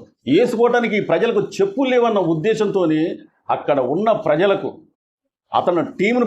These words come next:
పంపించి, కొంతమంది ఆఫీసర్లను పంపించి, ఎంతమందికి అయితే మగవాళ్లకు చెప్పులు లేవో, మహిళలకు చెప్పులు లేవో, వాళ్ళందరికీ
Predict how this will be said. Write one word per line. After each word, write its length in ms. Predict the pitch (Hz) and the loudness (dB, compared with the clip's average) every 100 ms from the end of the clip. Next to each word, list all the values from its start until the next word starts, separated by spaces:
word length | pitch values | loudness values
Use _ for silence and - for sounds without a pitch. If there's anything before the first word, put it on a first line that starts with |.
| 190 | 0
పంపించి, 440 | 185 202 180 170 - - | 0 -2 -4 -4 -6 -4
కొంతమంది 420 | 151 165 175 208 131 131 | -2 0 0 0 2 0
ఆఫీసర్లను 500 | 151 220 214 202 156 - | 0 -2 -2 0 -2 0
పంపించి, 480 | 156 185 214 - 160 - - - 113 | -2 0 -4 -4 -6 -8 -14 -2 0
ఎంతమందికి 480 | 165 233 233 226 220 | 2 0 2 2 2
అయితే 160 | 214 160 156 | 2 2 2
మగవాళ్లకు 520 | 170 196 202 208 185 - | 4 4 4 2 0 -2
చెప్పులు 280 | 156 180 175 | -2 0 0
లేవో, 220 | 175 175 196 - _ _ - 95 123 | 0 -2 -4 -10 _ _ -12 -2 0
మహిళలకు 480 | 175 233 240 226 180 170 | 2 4 4 2 0 -2
చెప్పులు 300 | 170 185 175 | 0 0 2
లేవో, 200 | 175 165 185 - _ _ - | 2 0 -4 -8 _ _ -4
వాళ్ళందరికీ 720 | 113 131 135 175 220 214 202 | 2 4 4 2 2 2 2